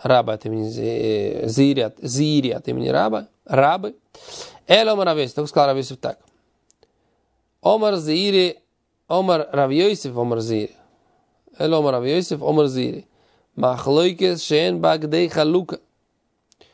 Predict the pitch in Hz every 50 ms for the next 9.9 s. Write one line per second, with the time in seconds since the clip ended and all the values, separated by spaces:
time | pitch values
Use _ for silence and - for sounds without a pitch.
0 | _ _ _ _ _ - - - - _ - 185 185 196 202 202 185 175 - 175
1 | 175 185 175 - 180 160 160 160 147 147 143 143 147 151 156 160 165 170 175 170
2 | - - _ _ _ _ - 131 139 156 175 190 196 165 151 143 143 143 135 127
3 | - - _ _ _ _ _ _ _ _ _ _ _ _ _ _ _ _ _ -
4 | 131 131 135 151 143 131 117 - - 127 127 131 123 117 117 - - _ _ _
5 | _ _ _ _ _ _ _ _ _ _ _ - 120 127 127 123 127 135 139 127
6 | 123 123 123 120 120 123 120 120 113 117 113 113 110 - 135 135 135 123 120 120
7 | 139 175 170 151 147 - _ _ _ _ - - 175 170 - 190 - - _ _
8 | _ _ _ _ _ _ _ _ _ - - _ _ _ _ _ _ _ _ _
9 | - 135 139 135 143 165 175 170 151 139 135 139 135 135 139 131 127 -